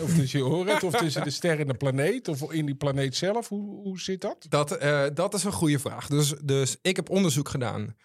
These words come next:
Speaker 2: naar hoe wij over donkere materie zijn na gaan denken. Dus je zei net al, natuurkundige en filosoof. Dus mijn onderzoek gaat over hoe andere mensen onderzoek doen naar donkere materie. Dus ik heb gekeken naar hoe dat probleem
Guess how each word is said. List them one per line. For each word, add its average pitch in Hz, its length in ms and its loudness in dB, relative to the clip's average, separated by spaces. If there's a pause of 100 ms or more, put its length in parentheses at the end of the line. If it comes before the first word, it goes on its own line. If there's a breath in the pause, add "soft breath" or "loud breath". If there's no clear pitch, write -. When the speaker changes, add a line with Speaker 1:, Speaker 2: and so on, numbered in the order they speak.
(180)
Speaker 2:
naar 127 320 -2
hoe 175 420 2
wij 120 720 0 (500)
over 135 260 0
donkere 131 260 0
materie 123 280 -2
zijn 113 200 0
na 127 260 2
gaan 110 260 -4
denken. 107 320 -2
Dus 110 120 -4
je 120 80 -2
zei 120 200 0
net 117 140 -2
al, 110 160 0
natuurkundige 120 640 -4
en 113 100 -8
filosoof. 123 540 -2
Dus 127 120 -4
mijn 143 220 -2
onderzoek 151 400 0
gaat 135 160 -2
over 135 600 0 (380)
hoe 196 240 2
andere 196 320 0
mensen 143 400 -2
onderzoek 156 380 0
doen 160 140 -2
naar 156 140 0
donkere 151 300 -2
materie. 147 440 -2
Dus 123 120 -4
ik 170 80 -4
heb 175 100 -6
gekeken 139 300 -4
naar 135 80 2
hoe 127 100 2
dat 139 120 -4
probleem 180 540 0